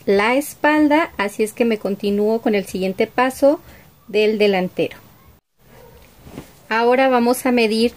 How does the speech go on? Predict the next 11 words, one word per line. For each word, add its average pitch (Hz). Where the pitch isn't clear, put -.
desde 196
el 196
cruce 240
de 277
botón 240
hasta 226
la 269
orilla 233
lo 202
que 214
mide 240